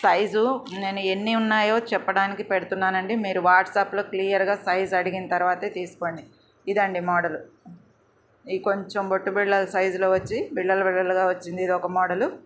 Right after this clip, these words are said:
ఈ ఫోర్ బ్యాంగిల్స్ ఉంటాయి. సిక్స్ ఫిఫ్టీ ఫ్రీ షిప్పింగ్ అనమాట.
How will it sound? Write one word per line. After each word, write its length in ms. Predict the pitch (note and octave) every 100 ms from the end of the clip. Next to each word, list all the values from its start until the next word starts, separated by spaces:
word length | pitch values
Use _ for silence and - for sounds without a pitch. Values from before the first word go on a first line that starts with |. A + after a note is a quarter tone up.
| _ _ -
ఈ 200 | G3+ A3 A3
ఫోర్ 180 | G3+ F#3
బ్యాంగిల్స్ 420 | F#3+ F#3+ F#3 F#3
ఉంటాయి. 360 | F#3 G#3+ D4 - _ -
సిక్స్ 280 | - A#3+ -
ఫిఫ్టీ 400 | G#3+ F#3+ - A3+
ఫ్రీ 240 | A3 G3+
షిప్పింగ్ 360 | G3 F3 E3+ F3
అనమాట. 280 | E3 D#3+